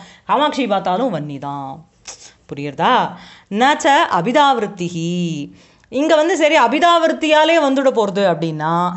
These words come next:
சங்கா-, சங்கேதிதார்த்த ஏவ தஸ்யாஹ பரிச்சயஹ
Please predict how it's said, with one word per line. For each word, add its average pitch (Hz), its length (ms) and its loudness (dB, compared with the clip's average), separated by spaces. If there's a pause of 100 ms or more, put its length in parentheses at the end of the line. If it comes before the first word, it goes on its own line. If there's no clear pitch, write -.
சங்கா-, 247 540 0
சங்கேதிதார்த்த 294 880 2
ஏவ 240 400 4
தஸ்யாஹ 165 720 -2
பரிச்சயஹ 156 720 -4